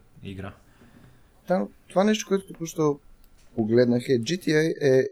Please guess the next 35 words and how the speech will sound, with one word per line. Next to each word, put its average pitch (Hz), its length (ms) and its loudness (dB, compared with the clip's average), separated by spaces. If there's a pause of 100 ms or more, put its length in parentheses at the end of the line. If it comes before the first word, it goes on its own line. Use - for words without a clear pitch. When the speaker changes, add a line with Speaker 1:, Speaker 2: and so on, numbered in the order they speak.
Speaker 2:
игра, 123 420 4
която 135 360 4
е 127 240 2 (800)
рейтната 135 520 4 (120)
М 113 240 6 (140)
за 107 180 -4
хора, 123 340 0 (380)
които 117 180 0
са - 140 -6 (300)
на 95 280 -8 (140)
над 95 320 -4
осемнайсет 123 560 -2
години, 113 320 0
така 131 220 0
че - 200 -4
а-, - 200 0
аз 147 200 2
там 151 180 -2
нямам 143 240 -2
никакъв 143 280 -8 (140)
проблем 131 320 4
в 123 180 0
тази 131 160 6
игра 131 160 2
да 117 100 -2
вкарат 127 380 2
каквото - 440 -4
си - 140 -6
искат, - 300 -4 (540)
защото, 120 480 -2
при 107 160 -12
положение 107 260 -2
че 117 100 -10
това 120 140 -2
е 110 40 -2